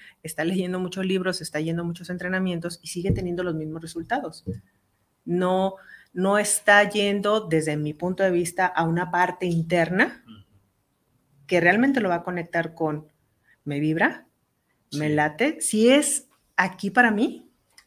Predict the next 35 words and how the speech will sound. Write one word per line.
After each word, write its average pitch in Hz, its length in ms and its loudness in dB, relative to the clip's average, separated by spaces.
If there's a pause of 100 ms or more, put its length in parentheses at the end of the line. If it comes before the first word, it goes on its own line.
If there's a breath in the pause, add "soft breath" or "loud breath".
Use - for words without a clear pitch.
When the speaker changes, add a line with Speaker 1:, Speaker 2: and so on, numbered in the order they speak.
(600 soft breath)
Speaker 2:
Sí, - 160 -10
es 113 60 -6
que 135 160 0
yo 139 60 -2
creo 143 140 -4
que 147 200 2
el, 120 220 -4
los 107 200 -8
grandes 131 340 -6
cambios 147 380 -6
empiezan 113 800 -8
desde 101 400 -10
adentro, 101 360 -8
¿no? 120 260 -6 (120)
Y 104 120 -4
bien 107 520 -8
dicen 104 380 -6
esto 104 320 -10
de 95 380 -10 (300)
el 107 100 -6
mundo 117 220 -4
lo 110 160 -4
creas 113 540 -4
de, 98 320 -10
de 98 140 -16
tu - 160 -20
interior 139 720 -8
hacia - 200 -10
el 98 80 -8
exterior. 98 480 -8 (500)
Es - 140 -10
como 113 220 -4
un 107 120 -4
poco 117 240 -4
absurdo 113 760 -4